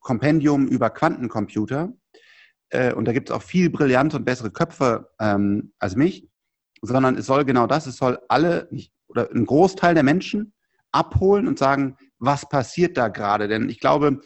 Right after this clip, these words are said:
selbst für mich, immer wieder, wenn ich mich mit dieser Materie befassen darf, weil ich ein neues Buch schreibe und ein Research-Team draufsetze und einfach auch Zeit dem Thema widme,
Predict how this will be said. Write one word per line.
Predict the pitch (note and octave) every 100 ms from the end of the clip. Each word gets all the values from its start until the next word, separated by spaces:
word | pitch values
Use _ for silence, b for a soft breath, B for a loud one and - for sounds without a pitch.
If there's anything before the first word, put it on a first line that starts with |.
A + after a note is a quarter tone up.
| b b
selbst | - D3+ -
für | D3+
mich, | E3 A#3+ - - _ -
immer | F3 E3
wieder, | E3+ D#3
wenn | D3
ich | D#3 -
mich | D3+
mit | D3
dieser | C3 C3+
Materie | C3 - D#3+ D3+ C#3+
befassen | A2+ - F3+ - D#3+ - _
darf, | - C3+ B2
weil | A#2+ A#2+
ich | B2 - _
ein | A#2+ A#2+
neues | A#2 -
Buch | F#3 -
schreibe | - G#2+ A2 E3 B B B B
und | C#3
ein | B2
Research-Team | D#3+ E3+ C#3 - - A#2
draufsetze | A2 A2 G2+ A2+ A2+ B2
und | A#2
einfach | G#2 A2 A2+
auch | G#2+ -
Zeit | - B2 E3+ - -
dem | G#2 B2 A2
Thema | B2 A#2 G#2+
widme, | A#2 C#3 D3